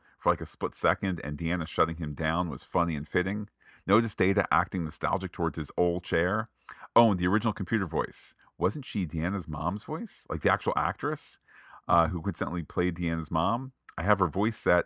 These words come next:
as my notifications on my phone. Uh, I will say Josephina. Yes, it was.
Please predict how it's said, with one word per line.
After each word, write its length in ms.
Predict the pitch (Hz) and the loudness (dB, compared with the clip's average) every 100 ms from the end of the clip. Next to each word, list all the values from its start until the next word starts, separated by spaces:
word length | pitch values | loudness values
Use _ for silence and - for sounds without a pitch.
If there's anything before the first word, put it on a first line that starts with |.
| - | -2
as 220 | 82 82 | -4 -2
my 80 | 80 | -2
notifications 720 | 78 85 85 92 82 85 78 | 0 -2 -4 -4 -4 -4 -6
on 80 | 78 | -4
my 100 | 73 | -4
phone. 440 | - 73 64 57 - _ _ | -2 -2 -2 -8 -16 _ _
Uh, 140 | 90 76 | 4 4
I 80 | - | 2
will 140 | 78 78 | 0 -2
say 180 | 78 | -4
Josephina. 540 | 71 71 - 73 76 76 - | -4 -8 -10 -10 -10 -10 -10
Yes, 240 | 62 - | -10 -10
it 80 | - | -6
was. 320 | - - - | -4 -4 -10